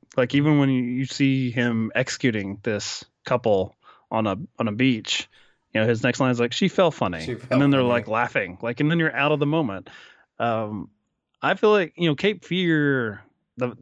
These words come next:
Speaker 1: the threat of violence and the threat of De Niro in that is so intense.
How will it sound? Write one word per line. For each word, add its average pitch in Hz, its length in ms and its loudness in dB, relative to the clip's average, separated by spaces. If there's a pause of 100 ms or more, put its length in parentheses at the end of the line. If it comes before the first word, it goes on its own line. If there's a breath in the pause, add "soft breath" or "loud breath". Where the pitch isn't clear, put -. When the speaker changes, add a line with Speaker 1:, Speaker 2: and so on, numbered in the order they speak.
(240)
Speaker 1:
the 165 120 -4
threat 254 340 4
of 151 140 2
violence 131 420 0
and 113 100 -8
the - 40 -20
threat 139 180 0
of 113 120 -6
De 113 80 -10
Niro 117 320 -2
in 98 80 -6
that 95 320 -4 (160)
is 117 160 -8
so 139 320 2
intense. 131 640 -2